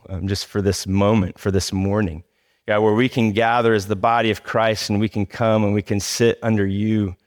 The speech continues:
God, we can hear from your word. And God, we pray that you would just teach us. Um, Lord, I pray that you would communicate to our hearts,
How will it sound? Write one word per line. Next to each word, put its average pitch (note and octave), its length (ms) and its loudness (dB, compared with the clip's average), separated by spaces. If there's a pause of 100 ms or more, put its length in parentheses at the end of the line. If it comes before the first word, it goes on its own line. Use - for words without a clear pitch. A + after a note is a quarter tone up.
(360)
God, G#2 120 0
we A2+ 80 2
can G#2+ 160 0
hear A#2+ 240 2
from G#2+ 220 -2
your G2+ 120 2
word. G#2 420 2
And G2 100 -2
God, G#2 160 4
we G#2+ 80 2
pray A2+ 260 0
that G#2 140 -2
you G#2+ 140 -2
would G2+ 100 0
just F2+ 240 -6
teach - 300 -10
us. - 360 -12 (760)
Um, F#2+ 160 -2
Lord, G2+ 160 2
I A2 60 2
pray A#2 300 2
that G#2 200 2
you A#2 320 2
would A#2+ 180 0
communicate G2 760 -2
to - 100 -8
our F2 80 -4
hearts, - 640 -8